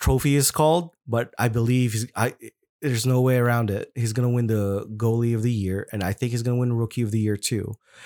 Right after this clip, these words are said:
And he's probably gonna get a lot of votes for the M V P also. But that's it for me today. Uh, I'm gonna talk about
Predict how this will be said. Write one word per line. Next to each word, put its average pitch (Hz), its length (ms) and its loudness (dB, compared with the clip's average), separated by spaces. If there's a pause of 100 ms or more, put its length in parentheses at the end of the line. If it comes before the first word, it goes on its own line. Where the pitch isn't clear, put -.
(220)
And 120 160 2
he's 117 120 2
probably 120 260 0
gonna 120 140 0
get 113 160 0
a 101 40 2
lot 104 240 2
of 107 80 0
votes 104 360 0
for 101 760 -2 (360)
the 110 120 -2
M 107 140 2
V 104 180 0
P 98 280 -4
also. 87 500 -6 (1120)
But 127 340 2 (840)
that's 156 320 4
it 170 140 2
for 156 160 4
me 156 160 4
today. 139 520 2 (160)
Uh, 120 500 2 (380)
I'm 135 160 4
gonna 139 140 4
talk 139 260 2
about 131 460 4